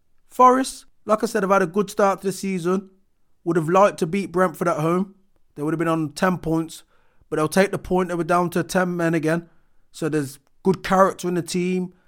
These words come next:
They're still trying to bed their players. But,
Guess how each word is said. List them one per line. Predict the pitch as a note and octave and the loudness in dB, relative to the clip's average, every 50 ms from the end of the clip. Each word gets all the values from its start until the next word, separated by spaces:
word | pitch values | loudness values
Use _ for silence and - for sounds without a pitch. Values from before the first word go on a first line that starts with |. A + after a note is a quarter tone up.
| _ _ _ | _ _ _
They're | - D#3 | -14 -12
still | - - - G3 G3 F#3 | -6 0 2 4 4 4
trying | - G3 F#3+ F#3+ | 2 2 2 2
to | F#3+ E3 | 2 2
bed | D3+ F3+ F3+ F3+ F3+ - | 2 0 0 0 -2 -2
their | F3+ E3+ D#3+ | -2 -2 -2
players. | E3 - - E3+ E3 E3+ F3 F3+ F#3 F#3 - _ _ _ _ _ _ _ _ _ _ _ _ _ _ _ | -2 -4 -2 0 0 0 0 -2 -4 -6 -10 _ _ _ _ _ _ _ _ _ _ _ _ _ _ _
But, | E3 D#3+ - - - | -6 -6 -6 -6 -12